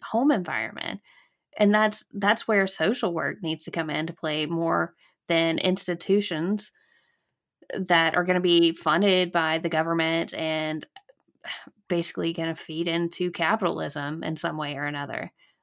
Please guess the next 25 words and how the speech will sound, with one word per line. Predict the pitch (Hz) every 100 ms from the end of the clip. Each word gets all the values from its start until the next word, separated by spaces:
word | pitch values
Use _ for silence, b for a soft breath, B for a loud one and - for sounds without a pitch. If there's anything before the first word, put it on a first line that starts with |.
| -
Like, | 185 185 151
it's | 202
just, | 196 190 - - _ _ _ _ _ _ _ _ -
no, | 233 277 220 - 208 233 -
this | 233
is | 247
not | 208 214 -
working. | 196 262 170 - 185
It | 180
hasn't | 202 269 214
worked | 180 190
for | 180
a |
hundred | 170 170 165
years, | 151 151 208 - -
two | 190 170
hundred | 165 156
years, | 147 160 190 -
and | 214
it's | 208
not | 214 208
gonna | 226
continue | 240 240 285 214
to | 147
work. | - -